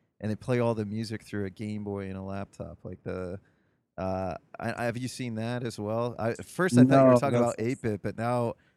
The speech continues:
Speaker 1: I realized that you were talking about a cla-, it was like a, so it was like cla-, like, you know, like a symphony playing a video game's music kinda deal?
Speaker 2: Y-, yeah, um, I,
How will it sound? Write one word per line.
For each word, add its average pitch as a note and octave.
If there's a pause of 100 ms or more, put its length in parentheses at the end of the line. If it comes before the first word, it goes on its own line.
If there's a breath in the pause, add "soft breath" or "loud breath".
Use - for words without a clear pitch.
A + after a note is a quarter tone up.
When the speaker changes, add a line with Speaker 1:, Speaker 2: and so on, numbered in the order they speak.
(100)
Speaker 1:
I G#2
realized A#2+
that A#2+
you A2
were A2+
talking A#2+
about G#2
a F#2+
cla-, -
it G2+
was G#2
like G#2
a, G2 (640)
so C#3
it -
was A#2+
like A#2
cla-, C3+
like, A2+ (100)
you A2
know, G2+
like G2
a G2
symphony B2
playing A2
a F#2+
video A2+
game's G2+
music A2 (880)
kinda C3+
deal? D3+ (240)
Speaker 2:
Y-, B2 (140)
yeah, B2+ (160)
um, G#2+ (320)
I, A2+